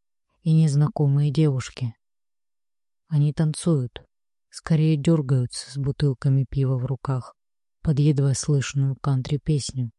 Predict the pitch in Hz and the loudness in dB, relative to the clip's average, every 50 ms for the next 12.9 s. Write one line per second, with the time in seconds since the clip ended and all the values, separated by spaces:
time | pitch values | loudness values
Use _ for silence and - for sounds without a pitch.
0 | _ _ _ _ _ _ _ _ _ _ _ _ _ - 165 156 156 151 - - | _ _ _ _ _ _ _ _ _ _ _ _ _ 2 4 6 6 4 2 2
1 | 165 170 170 151 139 131 135 139 131 131 123 - - 143 131 127 123 - 135 135 | 2 2 2 2 0 0 0 0 0 -2 -2 -2 -2 -2 -2 -2 -2 -2 -2 -2
2 | 127 127 123 123 120 - _ _ _ _ _ _ _ _ _ _ _ _ _ _ | -2 -2 -2 -4 -6 -10 _ _ _ _ _ _ _ _ _ _ _ _ _ _
3 | _ _ _ _ _ _ _ - 160 135 170 160 156 160 - - - 170 143 151 | _ _ _ _ _ _ _ -4 0 2 2 2 2 0 -4 -4 -4 -2 0 0
4 | 160 160 - - 165 - - - - 156 143 147 147 139 123 117 110 - _ _ | 0 0 -2 -4 -8 -10 -6 -6 -4 -4 -2 -2 -2 -2 -2 -4 -6 -10 _ _
5 | _ _ _ _ _ _ _ _ _ _ _ - 160 147 - - - 165 165 151 | _ _ _ _ _ _ _ _ _ _ _ -4 -4 -4 -2 0 2 2 2 2
6 | 139 147 123 123 147 143 139 135 139 143 147 - - 151 156 151 - - - 139 | 0 -2 -2 0 0 0 2 2 2 2 0 0 -2 0 0 0 -2 -2 -4 -4
7 | 123 120 - - 135 117 - - _ _ _ _ _ _ _ _ _ _ _ _ | -4 -4 -4 -4 -6 -6 -6 -10 _ _ _ _ _ _ _ _ _ _ _ _
8 | _ _ _ _ _ _ _ _ _ - 160 135 160 160 160 156 - - - 160 | _ _ _ _ _ _ _ _ _ -2 2 4 4 4 4 2 0 -4 -2 -2
9 | 143 160 156 156 156 156 135 127 156 151 - - - - - - 170 160 135 - | 0 0 2 2 0 0 0 0 -2 -2 -2 -4 -8 -8 -6 -4 -4 -4 -2 -2
10 | - 160 165 160 143 131 127 120 - - 147 143 143 139 - - 156 143 139 139 | 0 2 2 2 0 0 -2 -4 -4 -2 0 0 0 0 0 0 0 0 0 0
11 | 135 - - 151 139 143 135 - - - 147 139 - - 156 147 143 135 123 - | -2 -2 -2 -2 0 0 -2 -4 -4 -4 -4 -4 -2 -2 0 0 0 0 -2 -4
12 | 156 - - - 151 143 147 147 147 143 147 147 143 131 - 131 120 113 | -6 -8 -4 -2 0 0 2 2 2 2 0 0 0 -2 -4 -4 -6 -6